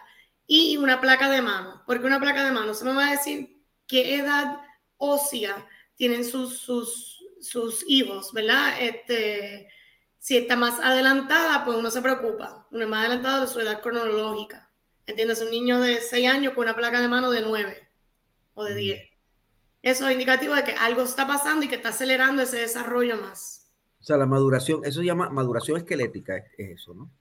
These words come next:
Speaker 1: Correcto. Eso es, hay uno, hay un estándar, eh, unos libros que, un libro que indica unos estándares de, unos estudios que se hicieron hace muchos años, de cómo se debería ver los huesitos, el espacio entre los huesos. Mucha gente dice, "Ah, la mano no se ve mal". No, es los espacios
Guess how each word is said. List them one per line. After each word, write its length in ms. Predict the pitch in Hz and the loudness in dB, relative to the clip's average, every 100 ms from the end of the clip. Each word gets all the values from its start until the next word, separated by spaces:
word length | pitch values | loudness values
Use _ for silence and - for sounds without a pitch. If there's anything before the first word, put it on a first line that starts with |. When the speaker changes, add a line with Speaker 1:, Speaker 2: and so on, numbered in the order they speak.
| _ | _
Speaker 1:
Correcto. 580 | - 240 240 226 - 202 | -2 0 0 -2 -6 -8
Eso 280 | 226 262 269 | -6 0 0
es, 140 | 269 | 0
hay 200 | 254 254 | 2 2
uno, 260 | 269 285 277 | 2 0 0
hay 120 | 262 | 0
un 80 | 269 | 0
estándar, 640 | 277 - 277 247 226 233 | -2 0 0 2 0 0
eh, 260 | 254 302 - - _ - | -2 -6 -16 -20 _ -6
unos 260 | 233 247 | 0 2
libros 440 | 269 269 247 247 247 | 2 2 2 0 0
que, 320 | 247 233 233 | -2 -2 -4
un 80 | 233 | -4
libro 300 | 233 262 269 | 0 4 4
que 60 | 269 | 2
indica 360 | 254 262 262 | 0 -2 0
unos 180 | 247 233 | 2 2
estándares 600 | 240 262 262 262 254 214 | 0 0 0 2 2 2
de, 720 | 233 220 214 214 214 208 - | 0 0 0 -2 -4 -10 -12
unos 200 | 220 220 | -6 -4
estudios 220 | 226 254 247 | -2 -4 -4
que 60 | |
se 60 | 247 | -2
hicieron 240 | 247 247 | 0 0
hace 100 | 247 | 0
muchos 300 | 254 254 277 | -2 -2 -2
años, 400 | 302 294 254 254 - - _ _ _ | 0 2 2 0 -6 -16 _ _ _
de 240 | 247 240 | 4 4
cómo 240 | 262 262 277 | 4 4 2
se 100 | 294 | 2
debería 280 | 294 294 285 | 2 2 4
ver 280 | 294 294 - - _ | 4 2 -4 -14 _
los 260 | 262 240 240 | 4 6 6
huesitos, 680 | 247 233 294 285 233 226 | 2 2 0 -2 -2 -6
el 80 | 233 | -2
espacio 600 | 226 - - 254 269 277 | -2 -2 4 4 4 2
entre 160 | 262 254 | 0 0
los 100 | 254 | 4
huesos. 220 | 254 240 | 2 2
Mucha 160 | 220 240 | -2 0
gente 140 | 247 | 0
dice, 140 | 247 233 | 2 2
"Ah, 160 | 262 | 2
la 80 | 269 | 2
mano 220 | 214 220 | 0 0
no 80 | 240 | 0
se 140 | 262 | 0
ve 80 | 269 | 0
mal". 260 | 254 254 240 | 2 0 0
No, 160 | 220 | -6
es 240 | 220 240 269 | -4 0 2
los 140 | 277 | 2
espacios 800 | 247 - 247 262 262 240 220 - | 2 -2 -2 -2 -2 -4 -6 -6